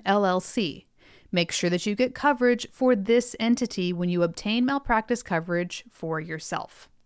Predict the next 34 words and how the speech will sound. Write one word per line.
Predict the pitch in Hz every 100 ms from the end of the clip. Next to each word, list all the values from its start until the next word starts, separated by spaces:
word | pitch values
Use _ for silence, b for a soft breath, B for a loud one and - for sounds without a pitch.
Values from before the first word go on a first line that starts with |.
| _ _ _ _ _ _ B B B B
So | - 294 302 -
how | - 277 302
do |
you | 302
go | 254 247
about | 233 220 214
getting | 247 247 262
malpractice | 247 240 240 220 240 -
insurance | 240 - 226 208 196
for | - 285 311 339
a | 285
business | 202 190 196 190 170
entity | 156 165 - 185 208 -
or | 180 180
a | 208
corporation? | - 160 160 160 165 - - 123 _ _ - B B B B B
Well, | 233 247
it's | 247 -
generally | - 233 254 269 285
recommended | 226 226 247 180 175 175 170
that | 180
you | 202 240
secure | - 262 - 233 226
malpractice | 202 196 208 214 269 -
insurance | 214 - 170 170 -
from | - 233
the | 247
same | - 269 277 285
company | - 277 262 247
that | 226 226 262
you |
use | 226 180 175 180 -
for | 180 170 170
your | 180